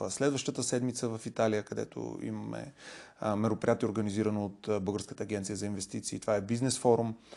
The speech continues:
и целта във всъщност е ние да стигнем по-близо до, до инвеститорите, да разберем техния бизнес модел, да разберем, ам,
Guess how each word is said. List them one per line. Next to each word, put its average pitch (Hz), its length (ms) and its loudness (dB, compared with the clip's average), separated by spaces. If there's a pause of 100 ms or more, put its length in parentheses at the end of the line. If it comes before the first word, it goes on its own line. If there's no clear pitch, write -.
(180)
и 117 60 -4
целта 113 360 6
във 143 120 8
всъщност - 480 -2
е 123 80 4
ние 123 400 4
да 107 340 6
стигнем 123 420 4
по-близо 123 340 2
до, 120 280 0
до 120 140 0
инвеститорите, 113 760 -2 (680)
да 107 120 2
разберем 104 360 4
техния 120 280 2
бизнес 110 300 0
модел, 107 360 4 (360)
да 110 140 8
разберем, 110 580 6 (460)
ам, 107 540 4